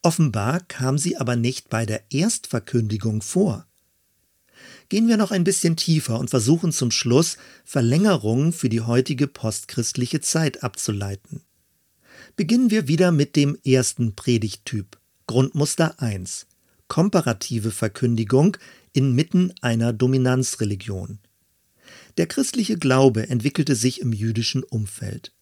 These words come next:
Das Judentum stellte die geistliche Obrigkeit und übte ein religiöses Monopol auf die Gesellschaft aus.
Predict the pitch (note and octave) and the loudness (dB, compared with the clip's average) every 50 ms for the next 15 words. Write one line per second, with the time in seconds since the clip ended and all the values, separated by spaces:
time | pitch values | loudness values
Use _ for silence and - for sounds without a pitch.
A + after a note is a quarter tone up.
0 | _ _ _ - - G#2 - - - B2 D3 D3+ F3 E3+ - E3 E3+ F#3 G3+ - | _ _ _ -10 -8 -8 -6 -2 2 2 2 2 2 2 4 4 6 6 4 2
1 | - - - - - - - - - C#3+ C3+ C#3+ C#3 - D#3 B2+ A2+ B2 B2+ B2+ | -4 -12 -20 -18 -12 -8 -8 -6 -2 2 2 2 2 2 0 -2 0 0 2 2
2 | B2 A2 - A#2+ A#2 A#2 A#2 A2 - - A#2+ A2 - B2+ - - C3 A2+ G#2+ - | 2 0 0 0 0 2 0 0 0 -2 -2 -2 -2 -2 -2 0 0 -2 -2 0
3 | - B2+ B2+ - - - - C3 C#3 D#3+ F#3+ - - - - - - _ - D3+ | 0 0 0 0 -2 -2 0 0 2 2 0 -2 -6 -20 -20 -20 -6 _ 2 2
4 | D3 - - - - C#3+ C3 - - D3+ D3+ - - B2+ B2 B2 B2 A2 A#2+ A#2 | 2 0 -2 0 0 0 0 0 -2 -2 -2 0 0 0 0 2 2 2 2 0
5 | A2+ G2+ G2 A2 A2 A2 F#2+ A2 G#2+ - - B2 B2 A#2+ A#2 - - - B2+ G#2+ | 0 -2 -2 -2 -2 -2 -2 -4 -6 -4 -2 -2 0 0 -2 -4 -6 -6 -4 -2
6 | G#2+ A2+ B2 C3 - - B2 A2 - - B2 A2 C3+ A#2+ - A#2+ A2+ G#2+ F#2+ - | 0 0 0 -2 -2 -4 -6 -6 -4 -6 -6 -4 -4 -4 -2 -2 -2 -2 -4 -4
7 | - G2+ F#2+ - - - - - G2+ F#2+ F#2 F#2+ - - - - | -6 -6 -8 -10 -12 -16 -10 -8 -8 -8 -8 -8 -10 -14 -16 -18